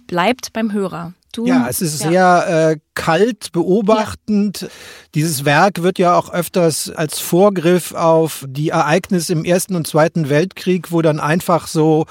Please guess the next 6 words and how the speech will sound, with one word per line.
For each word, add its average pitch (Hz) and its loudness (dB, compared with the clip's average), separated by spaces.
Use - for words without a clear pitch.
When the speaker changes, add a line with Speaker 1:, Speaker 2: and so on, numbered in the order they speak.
Speaker 2:
Gewalt 147 2
institutionalisiert 170 0
wird 190 2
oder 160 2
mechanisiert 131 0
wird. 120 -6